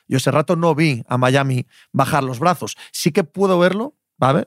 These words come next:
Desde un punto de vista bastante más sutil, ¿no? Que una cosa más tan determinista. Sí que puedo ver psicológicamente el,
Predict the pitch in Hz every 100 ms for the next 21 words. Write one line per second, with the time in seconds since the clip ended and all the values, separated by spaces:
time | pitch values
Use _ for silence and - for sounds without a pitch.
0 | - 127 139 139 151 147 147 143 147 147
1 | 143 147 - 127 160 170 240 127 160 147
2 | 131 127 127 123 127 123 131 - _ _
3 | 127 139 127 127 131 151 180 196 _ -
4 | - - - 165 170 202 190 180 202 208
5 | - 170 139 151 175 202 165 165 180 175
6 | 180 185 - - _ 139 156 165 160 147
7 | 135